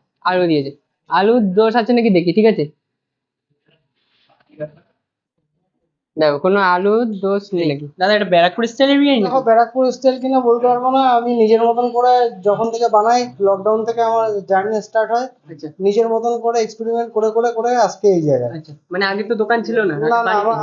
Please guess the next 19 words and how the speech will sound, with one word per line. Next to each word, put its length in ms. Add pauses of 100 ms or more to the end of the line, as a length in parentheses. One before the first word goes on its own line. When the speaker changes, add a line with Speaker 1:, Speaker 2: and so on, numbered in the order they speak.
Speaker 2:
আগে, 140 (360)
আগে 180 (420)
আমি 120 (100)
পাঁচটা 260 (100)
দশটা 340
করে 120 (100)
বানিয়ে 260 (140)
সেল 140 (100)
করতাম 320
Speaker 1:
আচ্ছা, 320
বাড়িতে? 260
Speaker 2:
অনলাইনে 420 (160)
লকডাউনের 500
সময়। 200
Speaker 1:
আচ্ছা। 460
Speaker 2:
তারপরে 300
আস্তে 240
আস্তে 160 (300)
বানাতে 260